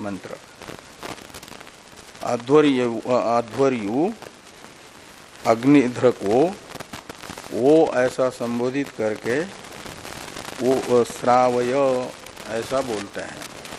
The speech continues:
और स-, इसका अर्थ क्या निकलता है? तो कहते हैं, कहाँ गया?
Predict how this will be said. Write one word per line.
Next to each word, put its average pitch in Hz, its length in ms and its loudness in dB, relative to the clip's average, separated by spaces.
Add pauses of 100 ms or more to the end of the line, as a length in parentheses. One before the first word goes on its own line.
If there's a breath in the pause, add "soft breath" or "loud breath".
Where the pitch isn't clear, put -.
(1900)
और 117 160 8
स-, - 160 -2
इसका 123 440 6
अर्थ 135 220 2
क्या 143 220 2
निकलता 139 500 0
है? 135 320 0
तो 131 160 -8
कहते 120 380 -4
हैं, 120 340 -4 (2750)
कहाँ 95 280 -2
गया? - 280 -8